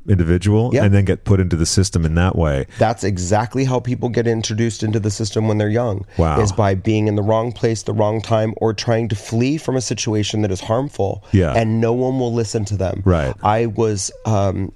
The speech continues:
Speaker 2: taken from my home because of abusive situations, and then when I would try to talk to my caseworker about other abusive situations
Speaker 1: Yeah.
Speaker 2: that were happening in my foster home,
Speaker 1: Yeah.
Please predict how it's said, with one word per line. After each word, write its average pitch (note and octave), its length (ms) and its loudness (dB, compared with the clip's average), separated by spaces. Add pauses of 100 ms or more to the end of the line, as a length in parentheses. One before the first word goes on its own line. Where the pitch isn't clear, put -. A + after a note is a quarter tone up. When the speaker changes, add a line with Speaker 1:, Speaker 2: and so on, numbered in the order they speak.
(180)
Speaker 2:
taken C#3 420 0
from G#2+ 220 0
my G2 160 2
home F#2+ 320 0
because G2 280 -2
of F#2 100 -2
abusive F#2+ 400 -4
situations, F#2+ 680 -2
and G#2+ 200 0
then G#2+ 120 0
when G#2+ 120 0
I G#2 40 0
would G2+ 140 -2
try G#2+ 200 0
to F#2 100 -8
talk - 320 -4
to - 100 -2
my G2+ 160 0
caseworker G2 640 -2
about G2 400 -2
other B2 300 0
abusive G2 420 -6
situations F#2+ 840 -4
Speaker 1:
Yeah. E2+ 360 2
Speaker 2:
that A#2 120 2
were G2 120 -2
happening G2+ 580 0
in A2 160 0
my G2+ 160 2
foster B2 480 -2
home, F#2 400 -4
Speaker 1:
Yeah. E2+ 300 4